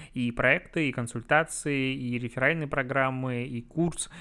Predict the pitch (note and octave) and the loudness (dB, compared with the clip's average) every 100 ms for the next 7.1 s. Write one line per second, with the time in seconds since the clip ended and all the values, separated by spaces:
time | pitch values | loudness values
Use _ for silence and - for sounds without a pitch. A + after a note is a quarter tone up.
0 | D#3+ - B2+ A#2+ A#2+ B2 B2+ B2+ A#2+ C3+ | -18 -8 -4 0 0 0 0 0 0 -2
1 | E3 - D3 C3+ C3 B2 A#2+ A#2+ - A#2+ | -4 0 2 4 0 -2 -4 -4 -6 -2
2 | C3 D3+ D#3 D3 C3 - C3+ B2 A#2+ C#3+ | 2 2 2 0 0 -2 -2 -4 -4 -4
3 | - C3 C#3+ E3+ D#3+ C3 C3 C3 C3 B2+ | -4 -2 0 0 0 -2 -2 -2 -2 0
4 | B2+ A#2+ - B2 A#2+ - - - - - | 0 -2 -2 -2 -2 -4 -20 -20 -20 -20
5 | - - _ - - D3+ D3 C3+ C#3 - | -20 -20 _ -16 2 4 6 4 2 2
6 | D3+ E3+ C#3 C#3 C3+ E3 C3+ B2+ A#2+ G#3+ | 2 4 4 2 2 0 0 0 2 2